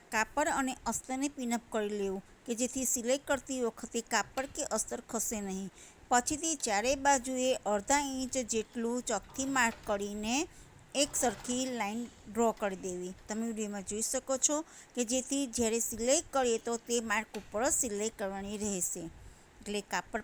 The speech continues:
પણ નહીં ખસે અને વ્યવસ્થિત એક સરખી સિલાઈ આવશે. સિલાઈ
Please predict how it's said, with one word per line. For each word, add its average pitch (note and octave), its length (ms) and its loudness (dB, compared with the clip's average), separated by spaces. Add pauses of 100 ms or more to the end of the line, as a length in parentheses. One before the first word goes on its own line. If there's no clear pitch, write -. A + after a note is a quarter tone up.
પણ B3+ 120 -2
નહીં B3+ 320 -4
ખસે C4 320 -4
અને A3 220 -4
વ્યવસ્થિત A#3+ 540 -2 (140)
એક B3 200 0
સરખી A#3 400 -2
સિલાઈ A3 440 0 (280)
આવશે. G3+ 340 -2 (1600)
સિલાઈ B3+ 340 2